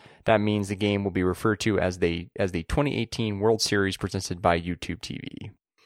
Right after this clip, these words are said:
<laughs> Uh, and so this was, um, you know, I, I, if, I'm trying to remember back to the last World Series where we saw examples of this, but it, it's sort of like in-game um,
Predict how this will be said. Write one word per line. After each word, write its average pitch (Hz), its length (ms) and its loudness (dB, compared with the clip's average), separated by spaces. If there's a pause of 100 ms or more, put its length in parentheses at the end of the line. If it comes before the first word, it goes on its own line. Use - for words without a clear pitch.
<laughs> - 80 -6 (500)
Uh, 73 300 -4 (220)
and 107 260 0
so 120 140 4
this 135 260 4
was, 107 640 6 (640)
um, 76 760 0 (720)
you 113 120 2
know, 87 160 6
I, 95 100 8
I, 87 120 4 (200)
if, - 260 -2
I'm 113 240 4
trying 202 200 6
to 220 40 8
remember 110 320 6
back 101 340 8
to 110 120 0
the 92 160 2
last 92 380 6
World 98 180 0
Series 98 380 4
where 101 100 6
we 95 100 2
saw 101 280 6
examples 90 600 0
of 82 200 -6
this, - 520 2 (300)
but 113 100 6
it, 104 160 4
it's 107 140 2
sort 147 180 6
of 113 120 4
like 107 220 6
in-game 107 840 0 (600)
um, 65 640 -2